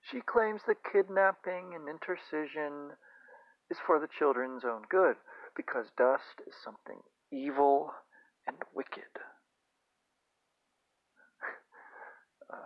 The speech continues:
I'm not sure exactly what the distinction there is. It infects grown-ups, but children who have an operation,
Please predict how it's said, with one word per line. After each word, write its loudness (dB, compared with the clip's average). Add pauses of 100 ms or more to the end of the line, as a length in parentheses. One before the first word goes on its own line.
(200)
I'm -20
not -10 (100)
sure -4
exactly -2
what -12
the -10
distinction -12
there 0
is. -6 (540)
It -2
infects 0
grown-ups, 2 (800)
but 4 (200)
children 4 (540)
who -4
have -4
an -2
operation, 0